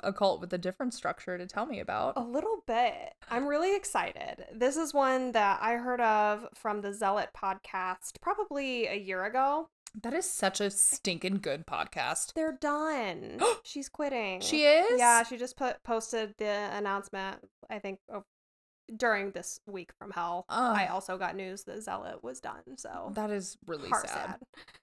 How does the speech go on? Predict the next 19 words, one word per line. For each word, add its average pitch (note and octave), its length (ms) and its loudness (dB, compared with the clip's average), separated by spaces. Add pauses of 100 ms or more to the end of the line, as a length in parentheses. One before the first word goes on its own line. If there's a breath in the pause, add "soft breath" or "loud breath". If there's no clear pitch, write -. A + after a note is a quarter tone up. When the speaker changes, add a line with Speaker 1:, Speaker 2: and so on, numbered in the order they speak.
(340 loud breath)
Speaker 2:
sad. G3+ 320 -2
Um, A3 220 -10 (300)
such C#4 220 4
a B3+ 40 -6
good G#3 160 0
podcast, F#3 560 -4
but A3 120 -6
this D#4 160 -2
is C#4 120 -8
where B3+ 100 4
I A3+ 60 4
originally G#3+ 460 -2
heard G#3+ 200 -4
this, G#3+ 240 -8 (220)
heard C4 320 2
about B3+ 320 2
it - 140 -4
from. D#4+ 240 2 (800 loud breath)
Um, A3 380 4